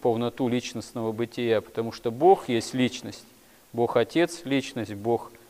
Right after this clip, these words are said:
Сын – личность и Бог Дух Святой – личность. И именно благодаря дарованию в творении человека этой способности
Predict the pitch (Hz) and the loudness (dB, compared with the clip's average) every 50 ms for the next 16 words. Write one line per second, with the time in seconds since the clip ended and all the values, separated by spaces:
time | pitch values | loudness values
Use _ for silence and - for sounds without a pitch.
0 | - - - - - 147 156 151 143 131 131 131 123 - - - 104 - - 120 | -18 -14 -6 2 4 4 6 6 4 4 2 2 0 -2 -6 -10 -10 -8 -8 -8
1 | 110 107 117 131 131 123 120 113 120 113 - - - 120 120 120 - 117 104 101 | -6 0 2 2 2 2 0 -4 -6 -6 -6 -8 -8 -6 -6 -4 -4 -4 -4 -4
2 | 98 101 98 - - - - 113 - - - - _ _ _ _ _ - - 131 | -4 -8 -10 -10 -14 -18 -18 -20 -20 -20 -20 -20 _ _ _ _ _ -8 -4 -2
3 | 131 135 131 127 120 123 - - - _ - 139 131 131 127 123 120 117 123 123 | 0 2 2 0 -2 -4 -8 -20 -18 _ -4 -2 0 0 0 0 -2 -2 0 2
4 | 127 131 120 135 139 143 147 139 127 110 98 - - - - - - - - _ | 2 2 4 6 6 8 10 8 8 8 4 0 -8 -20 -20 -20 -20 -20 -20 _
5 | - 110 120 123 131 131 135 139 139 131 123 120 117 117 107 - - - 117 120 | -2 2 6 8 8 8 10 8 8 8 6 2 -2 -4 -6 -6 -6 0 2 2
6 | 123 131 135 131 117 113 113 110 107 104 107 107 - - - _ - - - 117 | 4 4 2 0 0 -2 -4 -6 -8 -8 -12 -14 -20 -20 -20 _ -8 -4 2 6
7 | 117 127 131 131 127 120 - - - 107 101 104 - - 123 - - 113 - - | 8 8 8 8 8 6 6 4 0 -4 -4 -6 -8 -10 -8 -6 -6 -6 -2 0
8 | - 123 - - - 202 208 170 139 120 - - - - 110 95 98 | 0 0 2 6 6 6 6 6 2 -4 -4 -6 -6 -6 -6 -6 -6